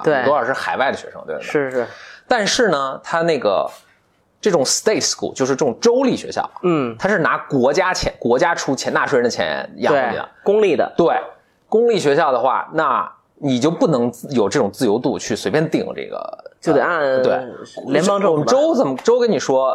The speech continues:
Speaker 2: 呃，你，你只能看分儿。比如加州是，
Speaker 1: 啊。
Speaker 2: 加州是很典型的，就是说只看分儿。
Speaker 1: 伯克利。
Speaker 2: 呃，呃，就是所有加州系统的学校全是这样。
Speaker 1: 啊，你说加州公立的呗？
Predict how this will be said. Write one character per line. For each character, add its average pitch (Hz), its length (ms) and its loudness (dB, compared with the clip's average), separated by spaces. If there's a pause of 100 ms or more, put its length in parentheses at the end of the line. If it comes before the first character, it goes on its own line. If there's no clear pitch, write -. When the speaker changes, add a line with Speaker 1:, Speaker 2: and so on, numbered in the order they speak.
Speaker 2:
呃， 120 200 2
你， 127 200 -2
你 127 280 -4 (160)
只 156 140 0
能 180 100 2
看 220 180 0
分 185 100 2
儿。 - 80 0 (840)
比 - 80 2
如 196 80 4
加 233 180 2
州 269 180 2
是， 175 200 0
Speaker 1:
啊。 135 40 -6
Speaker 2:
加 220 140 0
州 220 160 0
是 214 80 0
很 131 180 -2
典 127 160 0
型 95 160 -6
的， 101 80 0
就 135 120 0
是 147 60 6
说 151 120 0 (720)
只 151 120 0
看 226 120 2
分 175 140 0
儿。 170 80 -2 (460)
Speaker 1:
伯 151 120 2
克 170 60 4
利。 - 320 -2 (200)
Speaker 2:
呃， - 80 -2 (100)
呃， 175 160 0
就 185 120 4
是 175 80 0
所 175 220 2
有 226 100 4
加 185 140 2
州 180 100 2
系 170 140 -2
统 107 140 -2
的 87 80 -4
学 104 40 -4
校 104 120 2
全 - 180 -8
是 110 80 -6
这 104 80 0
样。 - 140 -10 (300)
Speaker 1:
啊， 120 160 -2
你 135 140 0
说 175 240 0
加 202 140 0
州 190 140 2
公 202 120 2
立 202 80 2
的 131 80 0
呗？ - 140 -2